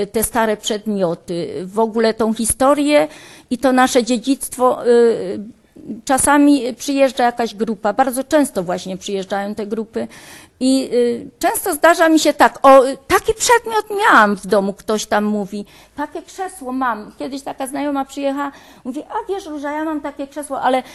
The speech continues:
ono już do drewutni, dałam to krzesło, bo, bo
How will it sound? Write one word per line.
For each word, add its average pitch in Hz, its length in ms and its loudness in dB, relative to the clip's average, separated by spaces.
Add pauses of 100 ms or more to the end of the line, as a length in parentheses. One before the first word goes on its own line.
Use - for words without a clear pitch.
(240)
ono 285 240 8
już 262 160 4
do 269 140 6
drewutni, 277 760 6
dałam 294 460 8
to 277 120 4
krzesło, 262 380 4
bo, 247 480 6
bo 240 280 4